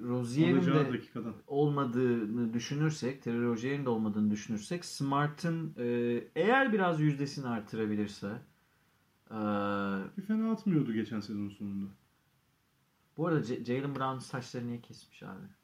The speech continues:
Speaker 1: Çok kötü olmuş. Neyse, aklıma
Speaker 2: Ben Jaylen
Speaker 1: geldi.
Speaker 2: Brown'un da, e, iki sene öncekine yakın bir şey oynayacağını düşünüyorum.
Speaker 1: Ben de Marcus Smart'ın da, e, bu sene ileriye doğru adım yapacağını
Speaker 2: Boston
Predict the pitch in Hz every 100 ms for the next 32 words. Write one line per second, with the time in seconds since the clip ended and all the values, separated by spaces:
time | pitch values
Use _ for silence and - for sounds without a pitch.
0 | - 123 113 - 101 98 107 104 95 139
1 | 175 156 165 170 160 160 165 165 147 143
2 | 135 - - 101 104 120 131 156 156 151
3 | 147 135 131 123 131 120 131 117 107 120
4 | 107 104 101 98 98 - 101 - _ _
5 | _ _ _ _ _ _ _ _ _ 277
6 | 254 202 190 180 - - 165 151 151 143
7 | 131 120 120 - 78 85 110 117 127 127
8 | 120 127 - 120 123 120 113 113 110 107
9 | 104 104 98 214